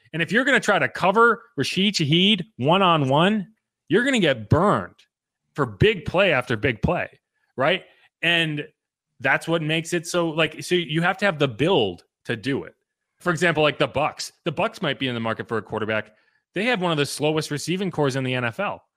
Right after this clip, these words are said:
They're not gonna be able to accommodate Lamar Jackson. He's not a guy who's gonna be trying to fit it in tight windows to Mike Evans or Chris Godwin, you know? So, like, they would be crazy to make that trade. Maybe they do anyway. Maybe they just say, like, "We'll figure it out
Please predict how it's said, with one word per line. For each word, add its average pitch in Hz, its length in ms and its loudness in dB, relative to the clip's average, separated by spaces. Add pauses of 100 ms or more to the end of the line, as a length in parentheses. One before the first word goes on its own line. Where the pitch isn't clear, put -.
(120)
They're 240 160 -2
not 196 180 0
gonna 131 160 0
be 117 160 -2
able 113 180 0
to 110 120 -6
accommodate 107 480 -4
Lamar 104 280 -4
Jackson. 110 480 -4 (260)
He's 214 120 -2
not 262 140 2
a 202 40 4
guy 151 220 0
who's 143 160 -6
gonna 135 180 -4
be 127 100 -4
trying 131 240 -4
to 113 80 -2
fit 139 260 -2
it 123 100 2
in 131 140 -2
tight 120 240 -2
windows 117 380 -2
to 117 80 -2
Mike 113 220 -2
Evans 165 440 -4 (320)
or 120 100 -4
Chris 160 220 -2
Godwin, 156 440 -2 (480)
you 113 100 -2
know? 160 220 -2 (220)
So, 175 220 -2
like, 160 220 0 (120)
they 160 160 0
would 208 140 4
be 175 100 -2
crazy 185 340 0
to 151 60 -2
make 240 160 0
that 135 100 -2
trade. 104 120 -8
Maybe 165 180 2
they 180 100 4
do 160 200 2
anyway. 170 320 2
Maybe 147 180 0
they 160 160 2
just 151 200 -2
say, 160 120 2
like, 135 140 -2
"We'll 139 140 -2
figure 123 280 -4
it 113 80 2
out 120 240 0